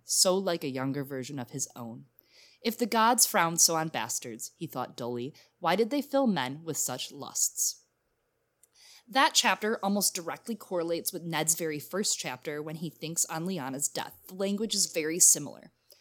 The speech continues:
"Promise me, Ned." The fever had taken her strength, and her voice had been faint as a whisper, but when he gave her his word, the fear had gone out of his sister's eyes. Ned remembered the way she had smiled then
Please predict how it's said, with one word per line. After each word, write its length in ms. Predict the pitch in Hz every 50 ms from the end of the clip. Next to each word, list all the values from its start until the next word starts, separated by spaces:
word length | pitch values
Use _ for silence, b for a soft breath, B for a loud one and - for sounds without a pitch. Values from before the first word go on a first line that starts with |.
| b b b b _ _ _
"Promise 460 | - - 247 233 214 185 - - -
me, 100 | 190 180
Ned." 400 | 175 170 165 156 156 160 180 - _ _
The 80 | - 196
fever 320 | - - 247 240 214 247
had 160 | 240 226 233
taken 300 | - - 214 190 - 175
her 120 | 165 180 170
strength, 460 | - - - 170 147 143 - - - -
and 120 | 165 151
her 100 | - 180
voice 320 | 160 151 165 165 180 - -
had 140 | - 190
been 160 | - 180 175 160
faint 320 | - - 170 196 220 - -
as 100 | 185 202
a 40 | 196
whisper, 500 | 170 170 156 - - - 147 139 147 - B B B B B B
but 80 | -
when 140 | 214 208 185
he 100 | 175 240
gave 300 | 196 - 202 196 214 -
her 100 | - 262
his 220 | 202 233 254 -
word, 320 | 190 160 147 143 143 - - _
the 80 | - 160
fear 260 | - - 196 180 190
had 180 | 175 185 208 196
gone 220 | - 202 196 -
out 160 | - 139 135
of 80 | - 135
his 180 | 143 139 - -
sister's 380 | - 151 - - - 151 - - -
eyes. 400 | 127 123 120 117 123 - - - b b b b b b b
Ned 340 | - 165 170 165 180 190 185
remembered 640 | 208 247 254 226 196 165 160 151 160 160 165 165 -
the 80 | 170
way 240 | 156 151 143 135 135
she 240 | 135 - - 175 147
had 200 | 127 160 165 -
smiled 640 | - - - 208 180 160 156 143 123 120 123 123 -
then 340 | 127 113 98 120 143 151